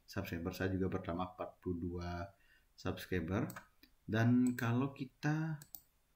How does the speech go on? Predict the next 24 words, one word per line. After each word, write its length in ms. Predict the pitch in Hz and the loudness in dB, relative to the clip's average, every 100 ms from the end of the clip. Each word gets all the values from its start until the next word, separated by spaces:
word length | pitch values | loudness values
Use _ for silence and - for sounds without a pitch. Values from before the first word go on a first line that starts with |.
| - _ _ - | -20 _ _ 0
result 560 | 196 - 101 104 - | 0 4 4 4 2
sepanjang 880 | - - - - 127 127 127 123 123 | -4 -6 -6 0 2 4 6 6 6
waktu 560 | 120 120 - - 92 - - - _ - - - _ | 4 2 -4 -4 -2 -2 -6 -14 _ -20 -20 -20 _
dari 240 | 85 90 | -2 0
proses 320 | 92 98 92 | 0 -2 0
saya 80 | 98 | 2
pertama 400 | 92 92 92 90 | 0 2 2 2
kali 160 | 90 87 | 0 -4
buat 240 | - 90 | -4 -2
YouTube, 560 | 131 151 98 - - _ 117 | 0 0 0 -2 -6 _ -6
itu 160 | 117 | -6
saya 240 | - 147 147 | -4 -2 2
udah 160 | 120 | 4
mendapatkan 560 | 110 104 98 - 120 117 | 4 4 2 0 0 0
kurang 320 | 110 98 95 | 0 -4 -6
lebih 240 | - 123 123 _ _ _ _ _ _ _ _ _ | 0 2 2 _ _ _ _ _ _ _ _ _
empat 560 | 113 113 - 107 104 - - _ _ _ _ _ _ _ _ _ _ _ _ - | -4 -2 0 0 0 -6 -20 _ _ _ _ _ _ _ _ _ _ _ _ -8
ratus 560 | 110 101 101 123 - 104 | -4 -4 -4 -6 -4 0
lima 240 | 104 101 | 0 0
puluh 240 | - 98 | -2 0
enam 160 | 98 95 87 | 2 2 -2
U 80 | 87 | -6
S 160 | - | -8
dollar. 320 | - 85 80 | -6 -6 -6